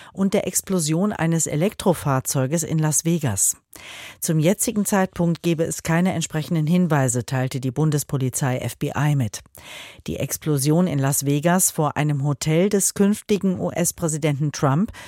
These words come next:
hatte sich wenige Stunden nach der Tat in New Orleans ereignet. Dort waren in der Silvesternacht vierzehn Menschen getötet worden,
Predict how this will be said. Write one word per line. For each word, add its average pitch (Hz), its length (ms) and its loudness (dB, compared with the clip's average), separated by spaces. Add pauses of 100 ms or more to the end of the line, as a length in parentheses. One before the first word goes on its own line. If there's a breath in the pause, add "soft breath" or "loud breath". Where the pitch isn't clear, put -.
(120)
hatte 180 240 0
sich 165 320 -4
wenige 220 320 4
Stunden 190 420 0
nach 175 200 2
der 165 240 0
Tat 170 280 0
in - 140 -2
New 160 160 2
Orleans 160 380 2
ereignet. 117 680 -4 (540 loud breath)
Dort 156 260 2
waren 151 320 2
in 147 180 0
der 143 160 2
Silvesternacht 156 840 2
vierzehn 185 440 0
Menschen 160 320 0
getötet 175 520 0
worden, 147 300 2